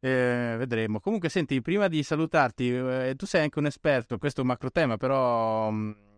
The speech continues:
interessava almeno sapere gli aspetti, chiederti gli aspetti più importanti, secondo te più rilevanti, quelli che poi studiando ti hanno colpito di più.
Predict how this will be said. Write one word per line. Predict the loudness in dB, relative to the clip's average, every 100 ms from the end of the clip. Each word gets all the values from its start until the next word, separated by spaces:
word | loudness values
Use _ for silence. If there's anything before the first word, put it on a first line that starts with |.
| _ _ -14
interessava | -4 -4 0 2
almeno | 2 2 2 0 0 0 0 -2 -4
sapere | -8 -4 -2 0
gli |
aspetti, | -2 -2 -4 -2 -2 0 0 0 0 0 -2 -2 -4 -4
chiederti | -2 -2 -2
gli |
aspetti | -2 -2 -4
più | -2
importanti, | -2 0 -2 0 0 -2
secondo | -4 -2 -2
te | -2
più | 0
rilevanti, | 0 2 2 2 0 -4
quelli | -4 -4
che | -2 0 0
poi | 0 -4
studiando | -2 0 0 0
ti | 0
hanno | -2
colpito | -2 -6 -4 -4
di | 0
più. | -2